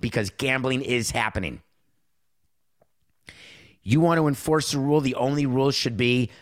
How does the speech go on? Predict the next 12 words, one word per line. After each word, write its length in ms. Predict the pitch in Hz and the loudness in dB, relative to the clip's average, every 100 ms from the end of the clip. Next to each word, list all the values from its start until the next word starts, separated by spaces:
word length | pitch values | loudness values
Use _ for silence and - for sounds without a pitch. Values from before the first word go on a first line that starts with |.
| - | -4
no 380 | 107 127 127 139 | 2 4 4 2
inside 560 | 127 127 - 127 120 | -2 -2 0 0 0
information 640 | 117 - 110 110 107 107 95 | -2 -2 0 0 0 -2 -2
used. 460 | 80 - - - - _ _ _ _ - - | -2 -4 -6 -8 -12 _ _ _ _ -20 -4
Now, 180 | 123 110 | 0 0
keep 240 | - 143 | 0 0
in 100 | 127 | 2
mind, 300 | 120 151 139 | 2 2 2
when 120 | 110 113 | 0 2
you 200 | 143 139 | 2 4
are 120 | 117 | 2
running 440 | 120 135 127 117 | 0 0 0 -2